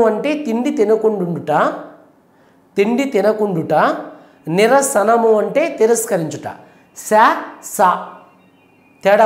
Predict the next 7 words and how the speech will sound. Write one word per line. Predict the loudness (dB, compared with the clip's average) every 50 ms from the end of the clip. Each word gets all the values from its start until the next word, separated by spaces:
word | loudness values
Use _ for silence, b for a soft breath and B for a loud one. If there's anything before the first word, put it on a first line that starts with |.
| 2 2
ఉన్నది. | -2 -4 -8 -12 -14 -18 -20 -20 _ _ _ _ _ _ _ _ _ _ _ b b b b b b -6
చూడండి, | -4 -2 2 2 4
మళ్ళీ | 4 4 2
ఒకసారి | 2 0 -2 -2 -2
చెప్తాను. | -4 -4 -4 -4 -4 -4 -4 -6 B B B B B B -2 0
అనలము | 2 4 4 4 4 4 2 2 0 0 -2 -4 -10 -14 -18 -10 -4 -2 -2
అగ్ని, | -2 -2 -4 -2 0 0 0